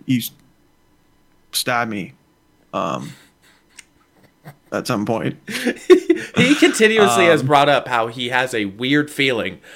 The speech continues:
Speaker 2: that I'm just gonna kill him one day, which is crazy. I've known this
Speaker 1: Well,
Speaker 2: man since
Speaker 1: it's
Speaker 2: the eighth grade. I fed him fruit snacks, and
Speaker 1: It's
Speaker 2: now I'm
Speaker 1: not
Speaker 2: gonna slaughter him?
Speaker 1: <laughs> It's not that. It's the fact that my door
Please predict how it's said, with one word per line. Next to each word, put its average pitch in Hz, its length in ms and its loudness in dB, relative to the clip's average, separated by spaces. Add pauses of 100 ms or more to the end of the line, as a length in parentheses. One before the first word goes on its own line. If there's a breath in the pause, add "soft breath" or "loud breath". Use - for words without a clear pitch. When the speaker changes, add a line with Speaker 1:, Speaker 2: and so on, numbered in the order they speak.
Speaker 2:
that 123 160 6
I'm 123 220 6
just 131 160 -4
gonna 123 160 0
kill 113 340 -2
him 82 260 -8
one 98 180 -2
day, 82 280 -2 (420 loud breath)
which 147 140 -2
is 147 120 -2
crazy. 165 360 6
I've 131 200 2
known 170 220 6
this 165 140 4
Speaker 1:
Well, - 80 -6
Speaker 2:
man 120 280 2
since 120 400 -2
Speaker 1:
it's 165 200 -2
Speaker 2:
the 135 320 2
eighth 156 380 2
grade. 117 580 2 (220)
I 156 140 6
fed 180 220 6
him 131 160 0
fruit 185 340 2
snacks, 101 420 2
and 160 100 2
Speaker 1:
It's 147 100 2
Speaker 2:
now 151 140 8
I'm 151 40 8
Speaker 1:
not 151 80 6
Speaker 2:
gonna 135 120 2
slaughter 151 480 4
him? 202 340 2
Speaker 1:
<laughs> - 1400 -10
It's 156 240 -4
not 156 420 0
that. 147 420 -2 (260)
It's 139 240 -6
the 139 120 -4
fact 135 440 -4
that 143 100 -4
my 143 200 -2
door 147 680 -4